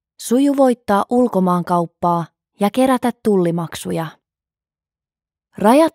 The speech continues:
ylittävän tavaraliikenteen valvonta estää harmaata taloutta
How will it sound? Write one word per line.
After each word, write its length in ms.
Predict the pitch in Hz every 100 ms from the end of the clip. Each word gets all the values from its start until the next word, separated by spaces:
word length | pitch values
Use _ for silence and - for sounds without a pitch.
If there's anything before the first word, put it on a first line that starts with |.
| -
ylittävän 560 | 262 240 - 208 202
tavaraliikenteen 1040 | 190 233 240 202 180 180 175 180 175 180 175
valvonta 540 | 220 233 190 175 180 170 _ -
estää 400 | 220 - - 190
harmaata 500 | 185 262 269 269 254 -
taloutta 600 | 233 208 180 - 190